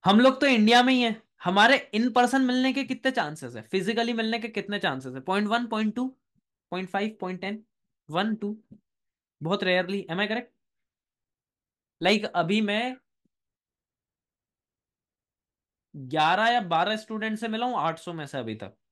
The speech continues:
तीन साल में, वो भी इसलिए क्योंकि उनकी सिटी में जाना हो गया था, that's the reason। तो अगर हम लोग बोल रहे हैं कि हम एक दिन मिलेंगे, तो देखो, हम फ्यूचर में कोई काम करेंगे, but देखो, अभी होप है हंड्रेड परसेंट, उसके नीचे कोई फाउंडेशन नहीं, वो दिल में से कन्फर्मेशन नहीं आ रहा है,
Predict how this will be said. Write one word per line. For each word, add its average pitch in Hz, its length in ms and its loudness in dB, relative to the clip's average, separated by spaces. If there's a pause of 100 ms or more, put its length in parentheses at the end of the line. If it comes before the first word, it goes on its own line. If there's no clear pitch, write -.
(140)
तीन 170 220 -2
साल 117 280 -2
में, 98 160 -16 (140)
वो 175 160 0
भी 220 120 2
इसलिए 220 240 0
क्योंकि 233 180 -6
उनकी 220 200 -2
सिटी 196 300 -4
में 202 120 -2
जाना 170 240 0
हो 143 120 -2
गया 120 160 -4
था, 98 200 -16 (240)
that's 151 240 -2
the 160 140 -2
reason। 117 240 -6 (380)
तो 226 80 2
अगर 247 140 4
हम 254 220 2
लोग 262 240 2
बोल 226 200 0
रहे 233 80 -2
हैं 254 80 -4
कि 262 60 -2
हम 262 140 0
एक 196 160 -8
दिन 247 140 -4
मिलेंगे, 190 540 -6 (460)
तो 233 80 -6
देखो, 269 440 -2 (340)
हम 262 140 2
फ्यूचर 233 340 0
में 269 120 -8
कोई 285 100 -4
काम 240 320 0
करेंगे, 233 260 -2
but 226 160 -4
देखो, 254 140 -2
अभी 247 200 0
होप 240 420 -2
है 165 60 -2 (300)
हंड्रेड 202 360 -4
परसेंट, 247 280 -2
उसके 196 240 -8
नीचे 233 180 -6
कोई 262 140 -2
फाउंडेशन 220 540 -4
नहीं, 247 100 -6
वो 254 80 -4
दिल 190 260 -6
में 226 80 -4
से 233 120 -8
कन्फर्मेशन 214 640 -6
नहीं 220 100 -6
आ 175 80 -2
रहा 131 100 -2
है, - 140 -10